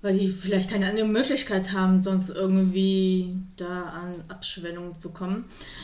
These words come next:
äh, oder wie auch immer man das nennen möchte, was mehr als ekelhaft und krank ist. Deswegen finde ich persönlich auch, man kann nicht zu früh starten, die Leute zu informieren. Das sollte eigentlich, finde ich, schon in der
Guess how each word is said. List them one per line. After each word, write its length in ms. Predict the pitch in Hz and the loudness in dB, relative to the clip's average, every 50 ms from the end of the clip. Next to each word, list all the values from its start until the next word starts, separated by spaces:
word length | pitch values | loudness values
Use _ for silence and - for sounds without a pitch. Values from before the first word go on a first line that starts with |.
| - - - - - - | -14 -16 -18 -20 -16 -10
äh, 200 | - 185 185 185 | -4 -4 -2 -2
oder 220 | 185 180 185 175 170 180 | -2 -2 -4 -4 -6 -8
wie 80 | 185 180 | -12 -14
auch 140 | - - | -12 -10
immer 140 | 185 185 185 | -6 -4 -4
man 140 | 185 180 175 | -4 -4 -6
das 180 | 170 165 - - | -8 -10 -8 -8
nennen 260 | 175 175 180 180 180 | -8 -8 -6 -6 -4
möchte, 420 | 185 190 190 - - - 196 190 185 | -2 -2 -2 -4 -2 -2 -2 0 0
was 460 | 185 185 185 - - - - - - - - | 0 -2 -2 -4 -8 -14 -16 -18 -20 -18 -8
mehr 220 | 208 202 202 190 180 | -2 0 2 2 2
als 240 | 175 - - - - | 0 -2 -8 -6 -4
ekelhaft 500 | 190 190 190 196 190 185 180 180 180 - | -2 -2 0 0 0 0 0 -2 -4 -6
und 100 | 180 185 | -8 -8
krank 320 | 185 - - 165 160 160 - | -8 -8 -10 -10 -12 -12 -14
ist. 400 | - - - - - - - - - - - - - - - - - - - - - - - - - - - - - - - - - | -14 -14 -16 -16 -18 -20 -20 -20 -20 -20 -20 -20 -20 -20 -20 -20 -20 -20 -20 -20 -20 -20 -20 -20 -20 -20 -20 -18 -18 -18 -18 -4 -2
Deswegen 340 | 202 196 196 226 220 220 196 | -2 -2 0 -2 -2 -2 0
finde 240 | 202 226 214 208 | -2 0 0 0
ich 200 | - 233 - - | 0 -2 -4 -4
persönlich 520 | - 233 202 185 226 220 220 226 208 220 - | -4 -2 -2 0 -2 -2 -2 -2 -4 -4 0
auch, 240 | 208 208 214 214 233 | 2 2 2 2 0
man 320 | 220 214 208 214 214 208 | 0 0 0 0 -2 -2
kann 160 | 190 214 208 | -4 -2 -2
nicht 400 | 208 208 208 208 - - - - | 0 0 -2 -2 -6 -8 -12 -10
zu 100 | - 196 | -10 -10
früh 280 | 185 - - 220 240 254 | -10 -6 -6 -6 -4 -2
starten, 680 | - - - 247 240 240 240 240 - 247 240 233 233 240 - - - - - - - - - - | -2 -4 -2 -2 0 0 -2 -2 -4 -4 -4 -4 -4 -6 -10 -16 -20 -18 -18 -20 -20 -20 -10 -6
die 60 | 214 | 0
Leute 320 | 196 202 208 208 - 226 190 | 0 2 2 2 2 0 -2
zu 160 | - - 220 | -2 -4 -2
informieren. 880 | 214 202 185 - - 208 202 202 208 240 269 247 208 170 160 156 160 - - - - - - | -2 -2 -4 -4 -2 0 2 2 2 2 2 0 0 -2 -4 -6 -8 -10 -12 -16 -20 -14 -10
Das 140 | - 190 185 | -8 -4 0
sollte 240 | 196 202 208 - 226 | 0 0 0 0 -2
eigentlich, 360 | - 208 214 190 220 202 - | -4 -4 -4 -4 -4 -4 -4
finde 160 | 226 214 214 208 | -2 -2 0 0
ich, 100 | 196 - | -2 -2
schon 200 | 226 214 208 - | -4 -6 -6 -4
in 120 | 202 196 | -2 0
der 160 | 196 196 190 | 0 0 0